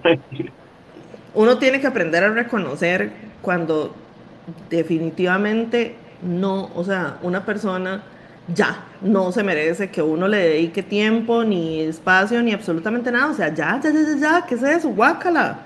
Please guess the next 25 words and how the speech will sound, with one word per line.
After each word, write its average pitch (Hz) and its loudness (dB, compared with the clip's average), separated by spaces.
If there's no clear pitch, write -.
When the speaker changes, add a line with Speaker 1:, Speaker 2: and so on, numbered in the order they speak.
Speaker 1:
Sí. - -10
Speaker 2:
O 226 2
sea, 247 4
para, - -4
para 240 4
estar 339 4
con 240 2
esta 240 2
mae, 339 2
mejor 233 0
dedíquese 196 -2
a 277 -6
jalársela. 277 0
Porque 196 -2
qué 190 -4
pereza 233 0
esta 240 -4
vieja, 208 0
o 151 -6
sea, 170 -4
qué 180 -6
pereza 214 -2
esta 220 -6
persona, 185 -6
guácalas. 156 -8